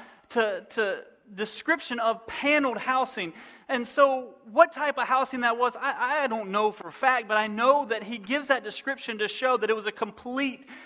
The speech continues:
elaborate, it was done, it was done well. And so they're focused their time on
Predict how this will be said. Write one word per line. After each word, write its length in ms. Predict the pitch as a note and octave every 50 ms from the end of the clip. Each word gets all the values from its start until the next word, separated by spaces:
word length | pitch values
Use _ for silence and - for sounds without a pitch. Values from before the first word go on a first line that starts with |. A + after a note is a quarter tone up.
| - - -
elaborate, 840 | - A3+ G#3+ G#3+ A3+ A#3 A#3 B3 C#4 C#4 C4+ A3 A3+ A3 G#3 G3 - - - -
it 100 | - A#3+
was 220 | B3+ B3 A#3+ A3+ G3
done, 420 | F3+ F3 A3+ B3 C4 C4 A#3+ A3
it 60 | A3
was 120 | A3 A3 F#3
done 360 | G3+ A#3+ A#3 A3 A3 G3+ G3+
well. 380 | A#3 C4 C4+ C#4 C4 A#3+ G#3+ A#3
And 120 | A3+ A3+
so 200 | - - C4 B3+
they're 180 | G#3 A#3+ A#3+ A3+
focused 640 | - - - C4 C#4+ D#4+ D4+ D4+ D#4+ D4+ C#4 -
their 180 | - C4+ B3+ A#3+
time 720 | A#3+ - B3+ B3 B3 A#3+ A3+ G#3 G3+ G3 F#3+ F#3+ G3 G3 - - - - -
on 380 | - - C4 B3 B3 A#3+ A3+